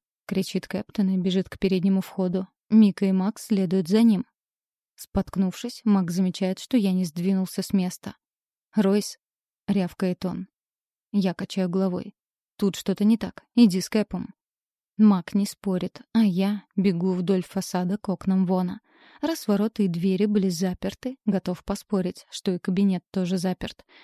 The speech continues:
Этот ублюдок по своей воле дверь не откроет, а значит, ребятам придётся прорываться внутрь. Вон поймёт, что он, мать твою, мертвец и попытается сбежать. Для этого у него есть одна возможность —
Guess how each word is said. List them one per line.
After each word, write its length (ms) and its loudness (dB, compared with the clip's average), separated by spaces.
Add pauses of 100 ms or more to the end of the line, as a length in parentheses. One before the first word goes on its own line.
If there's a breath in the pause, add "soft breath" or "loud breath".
(140 soft breath)
Этот 320 0
ублюдок 500 -2
по 80 -8
своей 380 -2
воле 320 0
дверь 300 0
не 120 0
откроет, 460 -4 (160)
а 140 2
значит, 480 -2
ребятам 360 0
придётся 460 -4
прорываться 640 -2
внутрь. 380 -2 (400 soft breath)
Вон 260 0
поймёт, 420 -2
что 260 -4
он, 220 4
мать 340 -2
твою, 240 -2
мертвец 640 -2
и 20 -4
попытается 640 -4
сбежать. 580 -4 (360 soft breath)
Для 280 4
этого 220 -6
у 120 2
него 180 2
есть 280 -4
одна 280 4
возможность — 640 -4